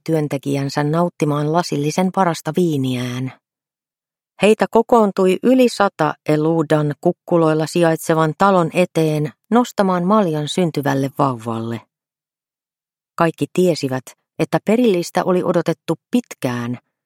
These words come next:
ja että Vandulaakkisin suvun omistaman valtaisan tilan hyvinvoinnin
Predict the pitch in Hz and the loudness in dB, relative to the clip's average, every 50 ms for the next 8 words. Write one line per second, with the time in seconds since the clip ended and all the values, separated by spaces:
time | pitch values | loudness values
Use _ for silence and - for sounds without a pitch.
0 | _ _ _ _ _ - 170 170 - - 175 160 160 175 175 175 165 170 170 170 | _ _ _ _ _ 0 2 2 2 0 0 2 2 2 2 2 2 2 2 4
1 | 175 180 180 175 - - 160 - - 160 160 156 - - 190 175 180 170 156 147 | 4 2 2 0 -2 -6 -6 -4 -2 -2 -2 -2 -2 -4 -2 0 0 0 0 0
2 | - 170 170 170 160 - - - 156 156 156 156 151 156 196 208 202 - - 170 | -2 -2 -2 -2 -2 -2 -2 -2 -2 0 0 -2 0 0 2 0 2 2 0 0
3 | 165 160 - 160 156 151 - - 170 160 151 151 147 139 160 185 175 185 175 160 | 0 0 0 -4 -6 -4 -2 -2 0 0 0 -2 -2 -2 -2 -2 0 0 0 0
4 | 147 151 147 151 147 147 147 147 147 143 | -2 -2 -2 -2 0 0 0 -2 -2 -4